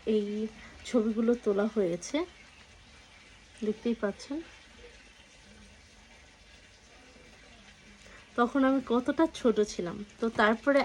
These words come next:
আরেকটা ছবি দেখাচ্ছি আপনাদের। এই যে এই ছবিটা দেখতেই পাচ্ছেন।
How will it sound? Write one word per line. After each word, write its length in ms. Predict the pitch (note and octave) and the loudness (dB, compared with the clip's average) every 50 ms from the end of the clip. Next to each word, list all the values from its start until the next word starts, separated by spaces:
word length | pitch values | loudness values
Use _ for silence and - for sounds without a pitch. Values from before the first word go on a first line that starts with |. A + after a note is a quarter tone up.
| - | 2
আরেকটা 400 | - G#3 G#3 A3 A#3+ - - D#4 | 2 2 2 2 0 0 2 0
ছবি 300 | D#4 D#4 - C#4 A#3+ B3+ | 0 0 0 -2 -2 0
দেখাচ্ছি 480 | A3 G#3 G3 - A3 G#3 - - - G#3 | 0 0 -2 -2 -4 -6 -4 -2 -2 -2
আপনাদের। 480 | F#3+ F3 - - F#3 F#3+ G3 A3 C4+ E4 - - - - - - - - - - - - - - - - - - - - - - - - - - | -2 -4 -6 -6 -6 -4 -2 -2 -4 -4 -6 -12 -20 -20 -20 -20 -20 -20 -20 -20 -20 -20 -20 -20 -20 -20 -20 -20 -20 -20 -20 -20 -20 -6 2 4
এই 340 | C#4 C#4+ C#4 C#4 C4 B3+ G#3 - | 6 6 6 6 4 2 2 2
যে 60 | G#3+ | 0
এই 340 | G3 - - G#3 A#3+ A#3+ A#3 | 0 2 2 2 2 2 2
ছবিটা 520 | - - - G#3 - G3+ - - - - - - - - - - - - - - - - _ _ _ - _ - - - - _ - - - - - - - - - | 0 -2 -4 -4 -2 -4 -6 -8 -8 -16 -16 -18 -20 -20 -20 -20 -20 -20 -20 -20 -20 -20 _ _ _ -20 _ -20 -20 -20 -20 _ -20 -20 -20 -20 -20 -20 -14 -6 -2
দেখতেই 320 | A3 A#3 A3 - - C4 B3+ | 0 0 0 0 0 -2 0
পাচ্ছেন। 540 | B3 - A3+ A3 A3 - - - D#4+ F#4+ | 0 2 0 0 0 -2 -4 -2 -2 -2